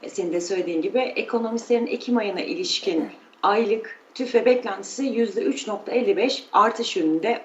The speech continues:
Speaker 1: oluştu. E, Forex Haber olarak düzenlediğimiz ankete on beş ekonomist katılım sağladı. E, enflasyonun eğer, e, yüzde üç nokta elli beş artış yönünde açıklanması durumunda yıllık enflasyon yüzde seksen beş nokta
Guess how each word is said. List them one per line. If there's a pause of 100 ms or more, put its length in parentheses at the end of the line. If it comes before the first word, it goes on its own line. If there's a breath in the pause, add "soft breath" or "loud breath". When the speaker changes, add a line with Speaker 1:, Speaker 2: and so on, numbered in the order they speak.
Speaker 1:
oluştu. (420 loud breath)
E,
Forex
Haber
olarak
düzenlediğimiz
ankete
on
beş
ekonomist (140)
katılım
sağladı. (380 loud breath)
E,
enflasyonun
eğer,
e,
yüzde (100)
üç
nokta
elli
beş
artış
yönünde
açıklanması
durumunda (420 loud breath)
yıllık
enflasyon
yüzde
seksen
beş
nokta